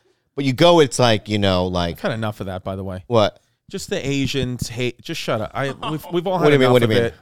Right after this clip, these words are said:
Speaker 2: it.
Speaker 1: We'll talk about that in a second. Let me, let
Speaker 2: Okay.
Speaker 1: me go through this, and that just made me mad.
Speaker 2: Okay.
Speaker 1: That made me really mad.
Speaker 2: Okay.
Speaker 1: And so it's like, we'll talk about this.
Speaker 2: Okay.
Speaker 1: All right. So, um,
Speaker 2: Let's go.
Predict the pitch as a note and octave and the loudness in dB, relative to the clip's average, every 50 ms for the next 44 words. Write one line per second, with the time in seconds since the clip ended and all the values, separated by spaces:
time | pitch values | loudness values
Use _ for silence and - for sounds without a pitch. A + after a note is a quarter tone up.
0 | - - A#2+ C3 D3+ F3+ F#3+ A3 A#3+ A3 A3 G#3 E3 F#3 E3 D3+ - - D3+ D3+ | -14 -6 2 4 4 6 6 6 6 6 4 4 4 2 2 2 2 2 2 2
1 | F3+ E3 D3 D3 D#3 D3 D3 C3 D#3 D#3+ D3+ E3 - D3+ C#3+ B2+ C3 C#3+ D#3+ - | 4 4 4 4 4 4 4 6 6 4 4 4 4 2 2 4 4 4 4 2
2 | A#2 A#2+ B2 B2+ B2 - A#2 A2 B2 A#2+ G#2+ A2+ G#2+ G#2 G#2 A2+ C3+ D3+ D3+ D3+ | 2 2 2 2 2 0 0 0 0 0 0 0 0 2 2 2 2 0 -2 -6
3 | C#3 C3 B2 C#3+ B2 - - - - - - C#3 C#3+ D3+ D#3 D3 D3 C#3+ C3+ C#3+ | -12 -8 -8 -6 -8 -8 -10 -16 -10 0 2 4 4 4 4 4 4 4 4 6
4 | C#3+ D3 D3 D3+ D#3 D#3+ E3 E3 C#3 - C3 - C3 B2 - - C#3 B2+ B2+ G#2+ | 4 4 4 4 4 4 4 2 0 -2 0 2 2 2 4 4 4 4 4 4
5 | - B2+ A2+ A2+ A2+ G#2+ - - _ _ _ _ _ _ _ _ A#2 A2+ B2 A#2+ | 4 4 4 4 4 2 -2 -10 _ _ _ _ _ _ _ _ -4 0 2 2
6 | D3 B2 A#2 A#2 A2+ - A#2+ A#2 A2+ - - - B2+ C3+ B2+ - - - A2 G#2+ | 2 4 4 2 2 4 2 0 0 -2 -4 -4 -4 -4 -4 -4 -2 2 2 2
7 | A2 G2+ - - B2+ A2+ A2 - G#2+ G#2+ G#2 G2+ G2 F#2 A2 G#2 G2+ | 2 2 2 2 4 4 4 4 2 2 2 0 -2 -4 -8 -10 -10